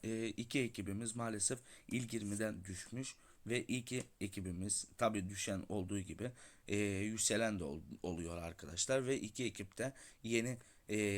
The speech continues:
<clears throat> yeni ve dünya sıralaması yirmiye girdi ve bunların da arkadaşlar haftaya sizlere videomuzda yani dünya sıralaması puan durumu videomuzda sizlere bunların da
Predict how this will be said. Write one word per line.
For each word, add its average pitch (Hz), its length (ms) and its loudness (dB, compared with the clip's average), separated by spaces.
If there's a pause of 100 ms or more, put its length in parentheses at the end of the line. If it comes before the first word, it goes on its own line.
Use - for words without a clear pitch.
(760)
<clears throat> - 500 -10
yeni 113 440 10 (100)
ve 95 340 4 (360)
dünya 104 280 4
sıralaması 80 640 4
yirmiye 101 920 -2
girdi 90 580 -2
ve 131 300 0 (200)
bunların 127 480 0
da 95 80 0
arkadaşlar 82 560 -2
haftaya 107 580 -2 (400)
sizlere 101 680 4
videomuzda 98 600 -2
yani 95 300 0
dünya 95 280 -2
sıralaması 90 720 0
puan 101 300 -2
durumu 85 380 -6 (320)
videomuzda 90 680 -2
sizlere 104 580 2
bunların 98 640 -2
da 85 180 -6